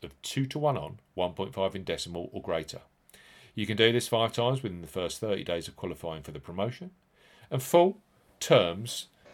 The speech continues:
and conditions apply. Three superb offers for U F C two fifty-nine. As to be said, Betfair Sportsbook, up to one hundred pounds in free bets. That's the joint biggest current, uh, so-, sign-up offer available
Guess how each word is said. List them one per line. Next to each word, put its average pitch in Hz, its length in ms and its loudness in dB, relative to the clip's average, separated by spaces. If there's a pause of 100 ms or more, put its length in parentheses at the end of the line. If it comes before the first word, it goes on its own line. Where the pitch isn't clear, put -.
and 135 280 2
conditions 117 760 -2
apply. 131 380 0
Three - 220 -4
superb 185 640 2
offers 127 400 2
for 98 100 -8
U 92 180 0
F 87 100 -2
C 95 120 -8
two 90 220 -6
fifty-nine. 95 480 -6
As - 180 -6
to - 80 -14
be 131 60 -6
said, 80 280 -4 (440)
Betfair 147 420 6
Sportsbook, 120 580 0
up 110 200 4
to 120 180 0
one 92 320 2
hundred 107 360 -4
pounds 107 280 -2
in 107 100 -8
free 104 200 -4
bets. 95 260 -2
That's - 200 -6
the 85 120 -16
joint 90 600 -10 (480)
biggest - 560 -4 (540)
current, 101 380 0
uh, 104 120 0
so-, - 400 2
sign-up 120 440 2
offer 101 240 0
available 92 580 -2